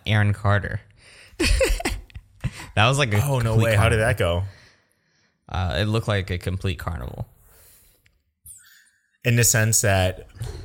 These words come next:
Speaker 2: both of them were just
Speaker 1: Like, it looked like
Speaker 2: looked
Speaker 1: something you would
Speaker 2: really
Speaker 1: see at a
Speaker 2: bad, or
Speaker 1: carnival. It was super, it was the, the most pathetic event I've ever seen. <laughs>
Speaker 2: Oh, I'm gonna make a note to watch that later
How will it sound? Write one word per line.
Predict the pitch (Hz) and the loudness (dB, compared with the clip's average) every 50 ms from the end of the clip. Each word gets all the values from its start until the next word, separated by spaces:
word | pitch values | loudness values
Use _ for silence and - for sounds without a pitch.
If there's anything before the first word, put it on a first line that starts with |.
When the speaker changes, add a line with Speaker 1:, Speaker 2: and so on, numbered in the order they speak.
| - 131 113 | -10 -4 0
Speaker 2:
both | 107 107 110 - | 0 0 2 2
of | 113 98 101 | 0 2 2
them | 98 98 98 | 2 2 2
were | 95 92 | 0 0
just | 87 92 90 87 - - - - - - - - _ _ _ _ _ _ _ _ _ _ _ _ _ _ _ _ - | 0 0 0 2 2 2 2 2 0 -2 -6 -14 _ _ _ _ _ _ _ _ _ _ _ _ _ _ _ _ -2
Speaker 1:
Like, | - 101 101 | 0 0 2
it | 110 | 2
looked | 127 143 - - | 2 0 2 2
like | 131 113 | 2 4
Speaker 2:
looked | 107 - | 4 4
Speaker 1:
something | 127 117 - 117 | 4 4 4 4
you | 104 | 4
would | 98 | 6
Speaker 2:
really | 95 - | 6 4
Speaker 1:
see | - 104 | 4 4
at | 92 90 95 104 - | 4 4 4 2 2
a | 92 | 4
Speaker 2:
bad, | 92 | 4
or | 95 95 95 92 90 | 4 4 4 4 4
Speaker 1:
carnival. | 90 98 113 - - - | 2 2 0 -2 -2 0
It | 104 | 2
was | 101 101 98 - | 2 2 2 2
super, | - - - - 123 120 110 113 110 | 0 -2 0 2 2 2 4 4 2
it | 85 76 110 | 2 4 2
was | 110 101 | 2 4
the, | 110 98 95 | 4 2 2
the | 92 98 | 2 2
most | 101 101 101 - - - | 2 2 2 0 0 -4
pathetic | 95 - - 98 98 101 - 98 | -6 -2 0 2 2 2 0 0
event | 87 90 92 85 62 | 0 0 0 -2 -2
I've | 73 85 | -2 -2
ever | 85 78 80 | -2 -2 -4
seen. | 98 - 82 85 104 - | -4 -4 -2 -4 -4 -4
<laughs> | - 262 165 143 131 - - - - 571 - - - - - - _ - - - - - - - _ - - - _ _ _ _ _ - - - - 98 92 | -4 0 2 2 2 2 0 -4 -2 -2 -2 -2 -2 -8 -16 -20 _ -20 -20 -20 -20 -20 -20 -20 _ -18 -20 -20 _ _ _ _ _ -20 -20 -16 -12 -8 -4
Speaker 2:
Oh, | 92 92 92 90 87 98 | -2 0 0 0 0 -2
I'm | 104 107 | -2 -2
gonna | 107 110 139 | 0 2 4
make | 135 107 113 | 4 4 2
a | 110 | 2
note | 101 95 90 90 | 0 0 0 0
to | - 113 | -2 -2
watch | 92 87 87 90 - - | 0 0 -2 -2 -2 -4
that | 90 85 82 | -6 -6 -6
later | 82 82 85 90 | -8 -6 -6 -6